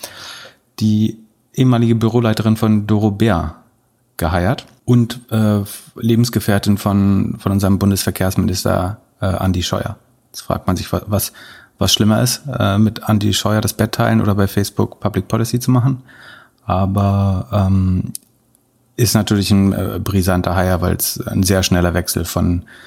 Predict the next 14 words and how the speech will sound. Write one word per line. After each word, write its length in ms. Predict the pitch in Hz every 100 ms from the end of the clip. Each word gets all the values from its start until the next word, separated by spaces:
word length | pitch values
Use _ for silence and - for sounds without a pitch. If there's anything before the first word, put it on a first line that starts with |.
| - _ -
Politik 560 | 101 90 - 95 - -
oder 180 | 92 92
aus 120 | 90
dem, 340 | 92 87 90 -
äh, 120 | -
Büro 360 | - 98 90 98
einer, 220 | 95 92 - -
äh, 440 | 98 92 90 90 - - _
Politikerin 840 | - 95 87 92 90 92 90 92 92 _ _ _
und 200 | 123 104
mit 180 | 104 90
dem 140 | 90
privaten 420 | - 90 90 90
Hintergrund 480 | 90 87 87 90 90